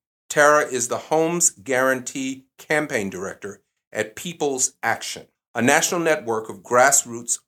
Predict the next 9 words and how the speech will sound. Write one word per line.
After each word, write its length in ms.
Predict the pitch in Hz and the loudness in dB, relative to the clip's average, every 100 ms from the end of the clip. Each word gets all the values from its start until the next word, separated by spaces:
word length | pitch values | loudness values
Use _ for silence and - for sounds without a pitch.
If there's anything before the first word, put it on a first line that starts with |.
| - | -4
organizations. 880 | 117 113 107 104 101 - - - - _ _ _ _ _ _ | -4 -2 -4 -4 -4 -8 -6 -8 -8 _ _ _ _ _ _
Previously, 580 | - 226 214 - 123 113 | 0 0 2 0 0 -6
she 200 | 123 139 | -6 -6
organized 680 | 117 131 127 120 117 113 117 | -2 -2 0 -2 -2 -4 -6
in 80 | |
the 100 | 107 - | -8 -4
immigrant 360 | 135 127 127 117 | -4 -2 -6 -4
rights 460 | 113 117 - - - | -2 -2 -2 -4 -4
movement. 420 | 98 87 98 | -12 -10 -14